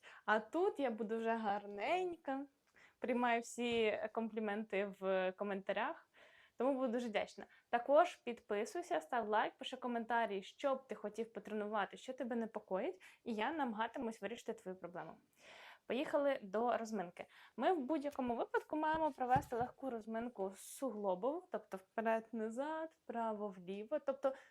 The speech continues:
не розслабляйте сильно, у вас не буде падати голова. Легка розминка. Плечі назад.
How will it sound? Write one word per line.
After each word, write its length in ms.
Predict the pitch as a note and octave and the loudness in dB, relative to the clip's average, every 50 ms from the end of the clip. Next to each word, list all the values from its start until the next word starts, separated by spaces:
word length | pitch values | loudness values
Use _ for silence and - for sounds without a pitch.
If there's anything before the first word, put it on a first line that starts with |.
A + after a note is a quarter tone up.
| _ _ | _ _
не 200 | - B3+ C#4+ C#4+ | -2 2 2 2
розслабляйте 560 | C#4+ D4 - - D4 B3+ C4+ D#4 D4+ C4+ - A3+ | 2 0 0 0 -2 2 4 2 2 2 0 -4
сильно, 340 | - - A3 A3 G#3+ G#3 | -4 -2 -2 0 0 0
у 40 | G#3 | -2
вас 200 | G#3+ B3 B3 - | -2 -6 -6 -4
не 80 | C#4 C4+ | -4 -4
буде 360 | C4 D4 E4+ D#4 D4+ C#4+ C#4 - - _ _ _ _ | 0 0 0 2 2 2 2 0 -10 _ _ _ _
падати 360 | - A#3+ A3+ F#3+ G3 F#3+ - | 4 4 4 4 2 -4 -6
голова. 460 | G3+ G3 G#3 G#3 G#3 G3 F#3+ F3+ F3+ - _ _ _ _ _ _ _ _ _ _ _ _ _ _ _ | -4 -2 -2 -2 -2 -2 -4 -6 -6 -8 _ _ _ _ _ _ _ _ _ _ _ _ _ _ _
Легка 400 | G#4 G#4 - - _ - C#4+ C4 | -8 -8 -8 -8 _ -2 0 0
розминка. 640 | A#3+ A#3 A3+ G#3+ G3+ F#3+ F#3 F3 F3+ - - F#3+ A3 - _ _ _ _ _ _ _ _ _ _ _ - _ _ _ _ | 0 0 -2 -2 -4 -4 -4 -6 -8 -8 -8 -8 -8 -10 _ _ _ _ _ _ _ _ _ _ _ -20 _ _ _ _
Плечі 680 | - G#3+ G#3 B3 D4 E4+ F#4 F#4 F#4 F4+ - - D#4+ D4 | -4 0 2 2 4 4 4 4 2 0 -2 -2 0 2
назад. 580 | C#4+ C#4+ C#4 C#4 A#3+ A3+ A3+ A3 G#3+ - - | 2 2 2 2 0 0 -2 -2 -4 -6 -12